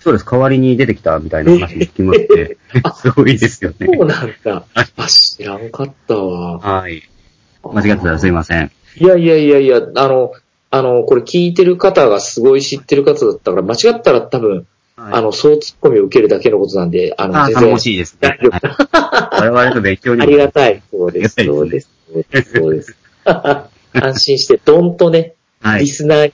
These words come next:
Speaker 2: 寄りかかりつつ、<laughs> あの、<laughs> 毎回やってますけど。
Speaker 1: はい。
Speaker 2: はい。
Speaker 1: 本部タップですね。
Speaker 2: はい。いや、でもね、ツッコミもね、
Speaker 1: ええ。
Speaker 2: なかなか、
Speaker 1: はい。
Speaker 2: 最近来ないんでね、ちょっと、あの、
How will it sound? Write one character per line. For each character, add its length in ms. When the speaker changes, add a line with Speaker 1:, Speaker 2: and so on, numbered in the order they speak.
Speaker 2:
寄 100
り 100
か 120
か 100
り 120
つ 100
つ、 260
<laughs> 160
あ 160
の、 280
<laughs> 1500
毎 160
回 120
や 60
っ 60
て 80
ま 100
す 80
け 100
ど。 280
Speaker 1:
は 220
い。 20
Speaker 2:
は 60
い。 40
Speaker 1:
本 60
部 120
タ 180
ッ 40
プ 140
で 80
す 100
ね。 260
Speaker 2:
は 400
い。 80
い 40
や、 140
で 100
も 80
ね、 260
ツ 160
ッ 40
コ 120
ミ 140
も 160
ね、 80
Speaker 1:
え 40
え。 120
Speaker 2:
な 60
か 120
な 120
か、 100
Speaker 1:
は 200
い。 40
Speaker 2:
最 320
近 220
来 160
な 140
い 80
ん 100
で 140
ね、 160
ち 80
ょ 40
っ 120
と、 340
あ 100
の、 300